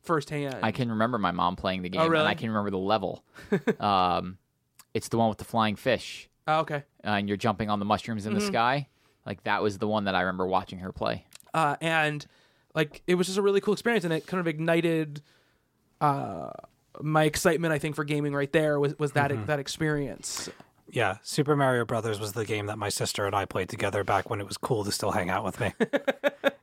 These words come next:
Speaker 3: It was Super Mario Brothers. That, that, that, like, triple threat when you got your Nintendo of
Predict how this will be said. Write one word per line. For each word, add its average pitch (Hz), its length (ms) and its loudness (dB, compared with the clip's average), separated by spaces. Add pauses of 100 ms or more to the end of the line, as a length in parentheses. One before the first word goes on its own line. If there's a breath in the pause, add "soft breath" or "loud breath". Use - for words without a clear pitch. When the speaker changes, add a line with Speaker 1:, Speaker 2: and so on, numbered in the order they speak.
(120)
Speaker 3:
It 120 120 -2
was 113 140 2
Super 147 300 0
Mario 135 260 4
Brothers. 123 300 0
That, 147 380 -2
that, 147 300 0 (200)
that, 139 180 2
like, 131 140 0
triple 151 320 2
threat 123 420 0
when 117 200 -4
you 117 80 -4
got 113 240 2
your 107 300 0
Nintendo 107 680 -2
of 107 380 0